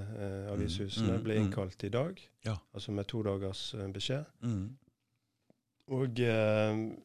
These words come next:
Speaker 1: litt i forkant, de, de dagene som har gått nå, så har det gått ut til det vi kan kalle m-, mellommediene eller alternative medier,
Speaker 2: Mm.
Speaker 1: eh, som også,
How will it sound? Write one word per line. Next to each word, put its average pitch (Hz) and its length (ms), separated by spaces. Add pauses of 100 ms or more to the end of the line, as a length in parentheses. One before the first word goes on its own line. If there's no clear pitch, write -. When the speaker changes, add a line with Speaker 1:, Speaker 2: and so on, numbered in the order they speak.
(180)
Speaker 1:
litt 123 260
i 113 40
forkant, 107 600
de, 107 380
de 107 160
dagene 101 340
som 101 160
har 95 80
gått 107 280
nå, 113 140
så 110 180
har 101 100
det 95 80
gått 98 200
ut 92 160
til 87 280 (560)
det 98 100
vi 95 80
kan 95 160
kalle 92 300 (100)
m-, 95 500
mellommediene 92 1000
eller 87 280
alternative 90 580
medier, 87 360 (180)
Speaker 2:
Mm. 104 220 (460)
Speaker 1:
eh, 92 200
som 98 200
også, 95 260